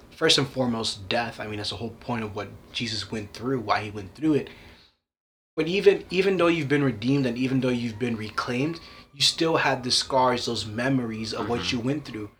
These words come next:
Speaker 1: You g-, if sex before marriage, when you go into your marriage, like, those are, those are th-, things you've done, the way you treat the marriage, the way you treat relationship, whatever part of it it is. That's because of memories you experienced in the past, things you've done in the past.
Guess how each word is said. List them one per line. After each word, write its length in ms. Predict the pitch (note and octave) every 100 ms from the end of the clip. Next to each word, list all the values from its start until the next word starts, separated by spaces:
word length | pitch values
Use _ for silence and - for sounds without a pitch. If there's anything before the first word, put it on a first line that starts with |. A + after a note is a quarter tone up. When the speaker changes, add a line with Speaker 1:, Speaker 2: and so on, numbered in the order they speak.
| _ _ _ -
Speaker 1:
You 120 | C3+
g-, 160 | C3 -
if 320 | C#3+ C3+ -
sex 220 | - C#3
before 300 | - C#3 E3
marriage, 300 | C3+ D#3+ G3
when 100 | A#2+
you 60 | A#2+
go 160 | A#2+ C3
into 220 | C3+ C#3+
your 120 | C#3
marriage, 460 | A#2 C3 F#3+ G3+ - - - - _ _ _ _
like, 140 | G2+ G2+
those 160 | C#3
are, 120 | E3 C#3
those 240 | B2+ C3+
are 120 | C3
th-, 280 | A#2+ - -
things 300 | - D3 C#3+
you've 180 | C3+ A#2+
done, 240 | A2 B2 D3
the 80 |
way 180 | A#2+ A2+
you 340 | A#2+ A#2 A#2+ A2+
treat 460 | - - C3 D3+
the 60 | C3+
marriage, 320 | C3+ C3 C3+
the 60 | A#2
way 100 | A2+
you 80 | A2
treat 340 | - B2 -
relationship, 680 | A2+ G#2+ B2 C#3 B2+ C3+ B2
whatever 240 | A2 G#2+ G#2
part 280 | - B2 A#2+
of 80 |
it 120 | B2+ A#2
it 80 |
is. 280 | A#2 D3 F#3 - - - - _ _ _ _ _ _ _ _ -
That's 200 | D3 E3
because 240 | E3 E3+ C#3
of 80 |
memories 440 | B2+ B2+ B2+ B2+ A2
you 80 | A#2
experienced 460 | - - A#2 A2
in 40 | A2
the 60 |
past, 360 | G#2+ D#3 B2+ -
things 220 | A2+ G#2+
you've 200 | G#2+ F#2+
done 220 | A#2 C3
in 60 | C#3
the 60 | G2+
past. 400 | G2 G2 -